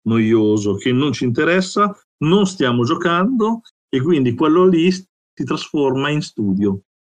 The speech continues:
E è un altro modo di studiare. Il Trivial Pursuit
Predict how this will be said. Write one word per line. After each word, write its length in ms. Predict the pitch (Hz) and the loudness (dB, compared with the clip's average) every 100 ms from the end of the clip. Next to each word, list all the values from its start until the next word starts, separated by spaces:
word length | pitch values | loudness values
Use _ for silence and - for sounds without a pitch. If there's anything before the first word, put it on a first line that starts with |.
| _ _ _ _ _ | _ _ _ _ _
E 420 | - 113 110 113 | -4 0 0 -2
è 120 | - | -2
un 180 | 123 131 | -2 0
altro 280 | 123 120 151 | 0 0 -2
modo 280 | 120 107 113 | -2 0 0
di 100 | 101 | -2
studiare. 480 | - 110 101 82 - _ _ _ _ _ | -4 -2 -2 -4 -10 _ _ _ _ _
Il 180 | 117 117 | -4 -2
Trivial 440 | 135 139 135 170 | 0 2 2 0
Pursuit 840 | - 135 117 - 139 147 - 160 185 | 0 0 0 0 0 0 -2 -2 -2